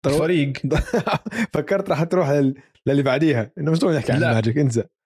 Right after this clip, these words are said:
Speaker 2: راح أحكي،
Speaker 1: <clears throat>
Speaker 2: راح أحكي عن الماجيك على السريع كتير، بس عشان أشوف إذا بترجع بتغير رأيك ولا لا.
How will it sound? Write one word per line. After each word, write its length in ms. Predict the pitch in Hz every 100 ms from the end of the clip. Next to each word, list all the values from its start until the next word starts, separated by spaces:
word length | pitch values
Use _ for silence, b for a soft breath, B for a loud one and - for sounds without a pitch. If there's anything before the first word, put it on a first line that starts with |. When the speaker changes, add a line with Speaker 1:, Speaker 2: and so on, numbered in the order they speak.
| _ -
Speaker 2:
راح 120 | 143
أحكي، 380 | 170 240 254 180 180
Speaker 1:
<clears throat> 60 |
Speaker 2:
راح 80 | 254
أحكي 240 | 208 175
عن 120 | 185 190
الماجيك 400 | 196 208 180 175
على 80 |
السريع 480 | 175 - 185 208 180
كتير، 340 | - - 165 127
بس 460 | 165 175 - -
عشان 420 | - 135 151 147
أشوف 240 | 147 151 202
إذا 120 | 170
بترجع 340 | 175 202 160
بتغير 340 | 156 170 180 175
رأيك 260 | 170 160
ولا 120 | 139 131
لا. 280 | 113 -